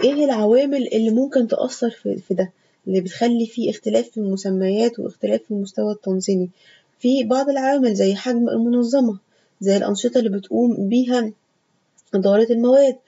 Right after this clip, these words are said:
زي طبيعة الإدارة في المنظمة. يعني كل ما كان حجم المنظمة كبير بالتالي إنفاقها هيبقى كبير، تكلفة ال-، الوظائف دي هتبقى مرتفعة، وبالتالي مستواها التنظيمي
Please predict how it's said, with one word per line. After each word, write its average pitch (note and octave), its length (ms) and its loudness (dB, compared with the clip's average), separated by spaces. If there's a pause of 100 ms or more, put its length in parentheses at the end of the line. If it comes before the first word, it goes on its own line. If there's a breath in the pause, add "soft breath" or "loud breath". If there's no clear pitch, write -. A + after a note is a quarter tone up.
(260 soft breath)
زي G#3+ 240 4
طبيعة A3 360 2
الإدارة A3+ 440 0
في A#3+ 100 -10
المنظمة. A#3+ 680 2 (340 soft breath)
يعني F#3+ 120 -2
كل C4 240 0
ما B3+ 80 2
كان B3+ 160 0
حجم B3 260 -2
المنظمة A3 640 0
كبير B3 360 0 (260 soft breath)
بالتالي A#3 320 -2
إنفاقها A3 440 -4
هيبقى G3 280 -2
كبير، A3 340 0
تكلفة B3 580 -6 (460 soft breath)
ال-، A3 300 0
الوظائف G3+ 460 0
دي G#3+ 220 -2
هتبقى A#3+ 380 -2
مرتفعة، C4 680 -4 (920)
وبالتالي G3+ 440 0
مستواها G3+ 380 -2
التنظيمي G#3+ 640 -2